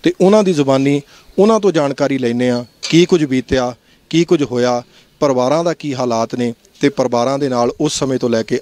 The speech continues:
ਅੱਜ ਤੱਕ ਕਿੰਨਾ ਕੁ ਇਨਸਾਫ ਕੌਮ ਨੇ, ਸਰਕਾਰਾਂ ਨੇ ਤੇ ਸਾਡੇ ਪੰਥ ਨੇ ਕੀਤਾ। ਵਾਹਿਗੁਰੂ ਜੀ ਕਾ ਖਾਲਸਾ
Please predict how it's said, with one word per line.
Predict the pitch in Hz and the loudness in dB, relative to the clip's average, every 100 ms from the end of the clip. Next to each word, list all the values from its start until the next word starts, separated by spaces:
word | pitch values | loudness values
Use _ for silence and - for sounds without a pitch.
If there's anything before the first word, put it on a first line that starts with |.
| 135 | -2
ਅੱਜ | 131 | -2
ਤੱਕ | 123 107 - _ - - - | -2 -4 -6 _ -20 -20 -6
ਕਿੰਨਾ | 143 156 151 | -2 0 0
ਕੁ | 156 | 0
ਇਨਸਾਫ | 139 127 120 120 - | -4 -2 -2 -2 -4
ਕੌਮ | - 123 135 | 0 2 2
ਨੇ, | 147 147 143 - _ | 0 -2 -4 -16 _
ਸਰਕਾਰਾਂ | - 127 135 120 131 | -6 -4 -2 -2 0
ਨੇ | 131 123 - _ - | -2 -6 -10 _ -8
ਤੇ | |
ਸਾਡੇ | 127 120 113 | -6 -4 -4
ਪੰਥ | 110 110 127 | -4 -4 -4
ਨੇ | 123 | -4
ਕੀਤਾ। | 120 113 123 120 _ _ _ - | -4 -2 -2 -2 _ _ _ -4
ਵਾਹਿਗੁਰੂ | 156 156 143 | -2 -4 -6
ਜੀ | 135 | -6
ਕਾ | 135 | -8
ਖਾਲਸਾ | 120 117 113 127 | -6 -6 -4 -4